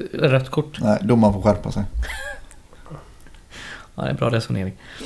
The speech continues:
Speaker 1: Eh, men han gör det ju rätt bra, eh, överlag i matchen, tycker jag, Åberg.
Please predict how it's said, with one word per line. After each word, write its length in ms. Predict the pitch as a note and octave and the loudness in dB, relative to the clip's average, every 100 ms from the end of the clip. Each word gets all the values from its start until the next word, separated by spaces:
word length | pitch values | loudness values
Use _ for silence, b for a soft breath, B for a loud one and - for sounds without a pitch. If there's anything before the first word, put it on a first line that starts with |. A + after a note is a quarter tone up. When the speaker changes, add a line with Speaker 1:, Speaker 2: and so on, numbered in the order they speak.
| B B B B B | B B B B B
Speaker 1:
Eh, 80 | E3+ | 4
men 260 | F#3 F#3+ G#3 | 6 6 6
han 180 | G#3+ A3+ | 6 6
gör 100 | G#3+ | 6
det 60 | |
ju 100 | A3 | 6
rätt 200 | A3 - | 4 2
bra, 420 | F3 G3 G#3+ G#3+ G#3 | 2 6 6 6 6
eh, 320 | G3+ E3 F#3+ | 4 4 4
överlag 380 | G3 G3 G#3 G#3 | 6 6 4 4
i 40 | |
matchen, 180 | F#3 D3+ | 2 2
tycker 180 | C#3+ D3+ | 4 4
jag, 60 | |
Åberg. 300 | C#3 B2+ G#2+ | 6 4 2